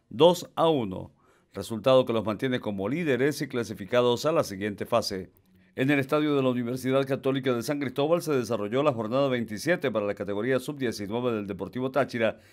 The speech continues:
que jugó contra la ula en la fase clausura del torneo de filiales de las categorías menores dos mil diecinueve.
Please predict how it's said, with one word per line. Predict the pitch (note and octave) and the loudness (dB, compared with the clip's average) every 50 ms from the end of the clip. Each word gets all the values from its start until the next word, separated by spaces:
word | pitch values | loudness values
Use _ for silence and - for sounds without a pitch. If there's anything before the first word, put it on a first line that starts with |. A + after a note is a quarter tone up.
| - _ _ | -20 _ _
que | - F#3+ F#3+ | 2 2 4
jugó | E3+ D3+ A#2+ A#2+ B2+ B2 | 4 4 2 2 2 2
contra | B2+ B2 A2+ G#2+ G#2 G#2 | 2 -2 -2 0 0 0
la | G#2 G2+ | 2 2
ula | A2+ D#3 F3 E3+ C#3 A2+ F#2 - - _ _ _ _ _ _ | 2 2 4 4 4 2 2 0 -6 _ _ _ _ _ _
en | - E2 | -12 -10
la | F2 E2+ | -10 -8
fase | - G#2+ A2+ A2 B2 A#2 | -4 -4 -4 -2 -4 -4
clausura | - A2+ A2 G#2+ G2 - D#3+ F3+ F3 D3 | -4 -4 -4 -4 -2 -2 0 2 2 2
del | B2 A2 F#2 | 2 2 0
torneo | - G#2 F#2+ G#2 A#2 A#2+ A#2 | -4 -6 -4 -2 -2 0 0
de | A2+ G2 | -2 -2
filiales | - G#2 F#2+ A2 A#2 B2 B2+ A#2 | -4 -4 -2 0 0 0 0 0
de | A#2 G#2+ | 0 -2
las | G2+ - | -2 -4
categorías | G2+ F#2+ G2 F#2 F#2+ G2+ A2+ A#2 | -6 -6 -4 -4 -2 -2 -2 -2
menores | A2+ G#2+ G2+ A2 A2+ A2+ G#2 | -2 -2 -2 -2 -2 -2 -2
dos | G2+ F#2 F2 | -2 -4 -4
mil | G#2 G2+ | -6 -6
diecinueve. | G2+ G2+ G2 G2+ F#2+ G#2+ A#2+ A#2 G#2 G2 E2+ - | -6 -6 -6 -6 -4 -2 -2 -2 -2 -2 -6 -8